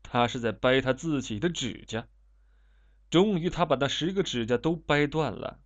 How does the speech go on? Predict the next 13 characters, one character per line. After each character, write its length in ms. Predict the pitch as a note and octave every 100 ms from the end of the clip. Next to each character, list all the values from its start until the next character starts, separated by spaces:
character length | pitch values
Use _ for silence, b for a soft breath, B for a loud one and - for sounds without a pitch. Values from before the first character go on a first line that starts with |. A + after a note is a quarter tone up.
| _
把 120 | G#2+
手 260 | - A2 A#2
指 160 | G#2+
伸 240 | - A2 A2
向 220 | G#2 F2
他。 160 | - - _ _ _ _ _ _
“你 120 | A3+
看， 280 | A3+ C#4 C4+ _ _ _
没 220 | E3+ F#3
了 100 | G#3+
吧？” 160 | A#3 A3+ _ _ _ _ _ _ _ _ _
接 220 | A#2+ A#2+
着 280 | A2 G2